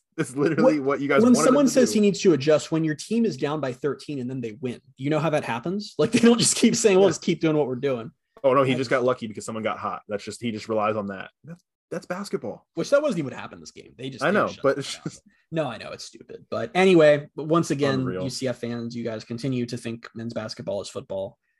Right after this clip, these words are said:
Speaker 2: and it's getting old. Stop it.
Speaker 1: Once again, Cincinnati fans are showing off their I Q.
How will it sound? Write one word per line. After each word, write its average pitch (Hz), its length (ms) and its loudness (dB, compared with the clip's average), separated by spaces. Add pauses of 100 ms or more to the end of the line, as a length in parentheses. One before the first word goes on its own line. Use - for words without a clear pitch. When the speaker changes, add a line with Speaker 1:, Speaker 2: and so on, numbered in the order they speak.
(140)
Speaker 2:
and 139 120 -4
it's 156 100 -4
getting 185 180 6
old. 180 260 4 (580)
Stop - 260 -2
it. - 140 -10
Speaker 1:
Once 131 320 -6
again, 117 340 0
Cincinnati 110 480 -4
fans 101 360 -8
are 98 80 -4
showing 107 300 -6
off 104 180 -6
their 117 220 0
I 110 160 0
Q. 131 480 0